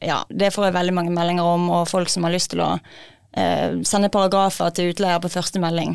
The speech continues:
og det er jo kanskje noe jeg absolutt vil fraråde. Å prøve å ha god stemning, prøve å sende en fin melding, og prøve å, ja,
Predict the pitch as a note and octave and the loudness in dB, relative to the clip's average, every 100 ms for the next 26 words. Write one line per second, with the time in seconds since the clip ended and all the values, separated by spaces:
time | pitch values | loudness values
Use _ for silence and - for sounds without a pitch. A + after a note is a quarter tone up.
0 | F3+ F#3+ F#3+ F#3+ F3+ F3 E3+ F3+ - F#3+ | -4 0 2 2 2 2 0 -2 -2 0
1 | F#3 F#3 F3+ F3+ F3 F3 - - F3 - | 0 0 0 0 -2 -2 -4 -6 -6 -4
2 | D#3 - - F3 - - D3 - F3+ F#3+ | -6 -6 -4 -2 -2 -2 -2 -2 -4 -6
3 | - G3+ F#3 E3 E3+ E3+ E3+ - D#3 E3+ | -2 2 4 4 2 2 -2 0 0 0
4 | E3 E3+ F#3 F3 E3+ F3 E3+ E3 F3 E3+ | 0 -2 -2 -2 0 0 0 0 -2 0
5 | E3 E3 F3 G3 G3 F3 E3+ E3 - - | 2 2 0 2 2 2 0 -2 -6 -20
6 | - _ - A#3+ G3+ F3+ F3+ E3 - _ | -20 _ -2 2 4 4 0 -4 -12 _
7 | _ - - | _ -2 -2